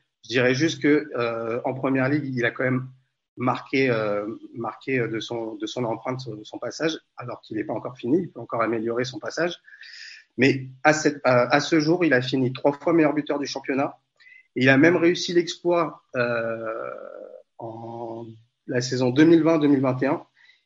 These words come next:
il a fini à la fois meilleur buteur et meilleur passeur du championnat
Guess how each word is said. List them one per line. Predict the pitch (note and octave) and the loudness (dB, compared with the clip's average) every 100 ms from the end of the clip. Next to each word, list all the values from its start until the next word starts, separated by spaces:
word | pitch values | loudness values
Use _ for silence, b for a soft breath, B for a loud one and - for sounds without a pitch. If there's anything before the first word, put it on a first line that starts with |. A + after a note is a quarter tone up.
| - | -8
il | C3 | 0
a | C#3 | 0
fini | C3 E3+ F3 E3 | 0 2 4 6
à | |
la | D3 D3+ | 4 2
fois | D#3 D3 | 2 4
meilleur | D#3+ F3+ E3 | 6 6 4
buteur | D#3 D#3+ F3+ F#3 - _ - | -4 -2 0 -2 -6 _ 4
et | G3+ | 6
meilleur | G3 E3+ D#3 | 8 6 4
passeur | E3 D3+ C3+ - _ _ _ _ | 0 -2 -4 -8 _ _ _ _
du | B2+ | -12
championnat | - A2+ - B2 C3 | -8 -6 -4 -4 -6